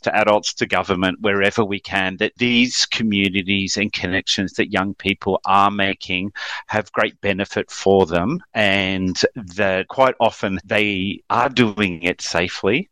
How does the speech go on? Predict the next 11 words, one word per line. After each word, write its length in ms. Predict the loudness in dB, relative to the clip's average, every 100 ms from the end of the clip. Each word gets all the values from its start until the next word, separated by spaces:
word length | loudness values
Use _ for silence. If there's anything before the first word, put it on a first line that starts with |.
| -2
and 260 | -2 0
that 200 | -2 -2
they 160 | -4 -6
do 360 | -2 0 2 0 -2 0
have 440 | 0 -2 -4 -6 -2
confidence 760 | 0 2 0 -2 -2 -2 -2 -4
and 140 | -4 -2
competence 640 | 2 2 2 -2 -2 -2 -6 -4
to 80 | -2
navigate 840 | 0 0 -2 -2 -2 -2 -8 -12
the 60 | -8